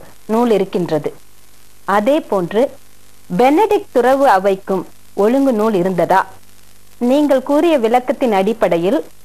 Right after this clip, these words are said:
அவர்கள் அரசர், சிற்றரசர் ஆ-, ஆதரவினால் இருந்திருக்கின்றார்கள். ஆனால் இப்படிப்பட்ட அவர்களுக்கே உரிய ஒழுங்கு நூல் இருந்ததா? அதை பற்றி சற்று விளக்கமாக கூறுங்கள்.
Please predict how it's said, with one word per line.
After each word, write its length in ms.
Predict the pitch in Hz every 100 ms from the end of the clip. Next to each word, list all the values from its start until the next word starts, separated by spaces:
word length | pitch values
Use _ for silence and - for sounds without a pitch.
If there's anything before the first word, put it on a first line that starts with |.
| -
அவர்கள் 460 | - 226 240 240 220
அரசர், 760 | - 214 233 262 - 277 302
சிற்றரசர் 720 | - 240 240 262 254 240 247 -
ஆ-, 260 | 208 214 220
ஆதரவினால் 680 | 214 220 226 220 220 208 262
இருந்திருக்கின்றார்கள். 880 | 254 208 208 190 185 170 165 170 170 - - - - - - -
ஆனால் 340 | 220 269 294
இப்படிப்பட்ட 760 | 254 254 330 320 330 285 294 294
அவர்களுக்கே 760 | 220 220 294 302 320 311 330
உரிய 360 | 339 262 254 262
ஒழுங்கு 340 | 208 247 285
நூல் 220 | 247 233 240
இருந்ததா? 540 | - 190 180 156 175 170 - - - -
அதை 240 | - 190 196
பற்றி 320 | 196 185 208
சற்று 300 | 202 185 180
விளக்கமாக 500 | 165 175 180 170 165
கூறுங்கள். 440 | - 160 160 170